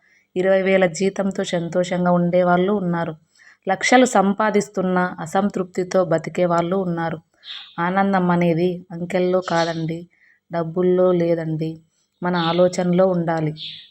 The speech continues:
కాబట్టి డబ్బును పొదుపుగా వాడుకోండి. ఎవరితోనూ అప్పు చేయకండి. మన స్తోమతకు తగ్గట్టు ఒకవేళ అప్పు చేసినా దాన్ని తీర్చుకునే స్తోమత ఉంటేనే అప్పు చేయండి.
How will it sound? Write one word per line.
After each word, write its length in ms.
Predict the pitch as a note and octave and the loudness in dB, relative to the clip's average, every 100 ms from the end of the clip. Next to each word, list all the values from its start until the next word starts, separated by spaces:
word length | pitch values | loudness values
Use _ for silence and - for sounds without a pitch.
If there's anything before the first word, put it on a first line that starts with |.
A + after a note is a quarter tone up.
| - | -6
కాబట్టి 460 | E3+ E3 D#3+ E3+ E3 | -2 -2 -4 -6 -6
డబ్బును 380 | E3+ E3 G3 G#3 | -6 -4 -4 -4
పొదుపుగా 480 | F3+ F3 F3+ F3+ F3 | -6 -4 -2 0 2
వాడుకోండి. 720 | E3+ E3 D#3+ E3 D#3+ D#3+ E3 - _ _ _ _ _ - - - | 0 -2 -4 -4 -4 -4 -8 -14 _ _ _ _ _ -18 -18 -8
ఎవరితోనూ 640 | F3+ F#3 G3+ G3 G3 F#3 F#3 | -4 0 0 0 -2 0 -2
అప్పు 240 | E3 D#3+ G3 | -4 -4 -6
చేయకండి. 720 | F#3+ F3 E3+ E3+ E3 D#3+ E3 E3 - | -2 -2 0 -2 -4 -4 -6 -10 -12
మన 140 | F3 F3+ | -6 -6
స్తోమతకు 560 | - F3 F3+ F#3 F#3 | -4 -2 -2 -2 -4
తగ్గట్టు 480 | F3+ E3+ E3 F3 F3 | -2 -2 -2 -6 -6
ఒకవేళ 520 | F3 E3 E3 E3+ F3 F3 | -4 -2 -2 -2 -2 -2
అప్పు 280 | D#3+ - F3 | -4 -6 -8
చేసినా 480 | E3+ E3+ F3 F#3 A3 F3+ - - _ E3+ | -4 -4 -4 -2 -2 -4 -12 -20 _ -4
దాన్ని 280 | F3 F3+ | -2 -2
తీర్చుకునే 680 | F3+ F#3 F#3+ G3 - G3 G3+ - - _ | -2 -2 -4 -4 -4 -2 -2 -4 -10 _
స్తోమత 480 | _ - F3+ F#3+ F#3 | _ -6 -4 -2 -2
ఉంటేనే 480 | E3+ F3 F3 F#3 G3+ - | -4 -4 -2 -2 -2 -6
అప్పు 260 | F3 - | -6 -6
చేయండి. 540 | F3+ F3 E3+ E3 D#3+ | -6 -4 -4 -4 -6